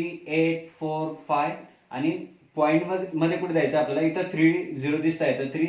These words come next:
पॉइंट, थ्री डिजिट काय करायचे आपल्याला, लेफ्ट साइडला सरकायचे आणि इथं पॉइंट द्यायचा आहे, म्हणजे फिफ्टी थ्री पॉइंट एट फोर फाय या स्वरूपात आन्सर येते. मित्रांनो, डेसिमलची कन्सेप्ट समजून घ्या की ज्याच्यामध्ये डिनॉमिनेटरला टेन ने मल्टिपल झालेले नंबर हे इन्क्लूड असतात.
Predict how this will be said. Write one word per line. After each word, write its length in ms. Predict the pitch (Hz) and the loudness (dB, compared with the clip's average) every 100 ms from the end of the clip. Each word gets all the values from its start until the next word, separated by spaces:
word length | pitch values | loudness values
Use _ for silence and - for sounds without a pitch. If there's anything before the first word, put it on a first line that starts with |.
| 160 | 0
पॉइंट, 340 | 165 160 160 - - - | 0 2 0 -4 -12 -8
थ्री 120 | 143 | -4
डिजिट 260 | 156 165 | -2 -2
काय 160 | 170 170 | -2 -2
करायचे 220 | 175 175 | -2 -2
आपल्याला, 340 | 156 143 160 - - - _ - | -2 -2 -2 -2 -6 -18 _ -6
लेफ्ट 240 | 156 - | -2 0
साइडला 280 | 170 151 160 | 0 0 0
सरकायचे 380 | 156 139 143 165 | -2 -2 -2 -2
आणि 120 | 165 | -4
इथं 140 | 165 | -4
पॉइंट 220 | - 143 139 | -2 -2 0
द्यायचा 240 | 127 127 | 0 -2
आहे, 100 | 120 - - - | -6 -10 -20 -12
म्हणजे 220 | 131 165 | -8 -6
फिफ्टी 340 | 160 143 160 165 | -4 -6 -6 -6
थ्री 140 | 170 180 | -6 -6
पॉइंट 420 | 165 160 160 - | -2 0 0 -2
एट 280 | 147 160 - | -2 -2 0
फोर 200 | 151 151 | 0 0
फाय 360 | - 131 - 139 | 0 0 0 -2
या 80 | 156 | -2
स्वरूपात 340 | 151 139 139 | -2 -2 -2
आन्सर 220 | 139 139 | -4 -4
येते. 260 | 120 113 - - _ _ - | -6 -8 -12 -18 _ _ -10
मित्रांनो, 400 | 139 180 196 202 | -2 0 2 2
डेसिमलची 500 | 170 202 190 190 190 | 0 0 0 -2 -2
कन्सेप्ट 340 | 185 190 190 | -2 -2 -6
समजून 300 | - 139 160 | -4 -2 -2
घ्या 120 | 156 170 | 0 0
की 140 | 196 | -2
ज्याच्यामध्ये 520 | 156 147 165 170 170 170 | -6 -2 0 0 0 0
डिनॉमिनेटरला 640 | 147 151 156 160 160 - - - _ _ _ - | 0 -2 -2 0 2 0 -2 -14 _ _ _ -4
टेन 160 | 156 165 | 0 0
ने 60 | 170 | 2
मल्टिपल 420 | 165 156 170 185 | 2 2 0 2
झालेले 280 | 143 143 151 | 4 2 2
नंबर 300 | 151 160 165 | 0 2 0
हे 200 | 170 151 | 0 -4
इन्क्लूड 360 | 147 139 143 135 | -4 -4 -2 -2
असतात. 240 | 135 117 | -2 -6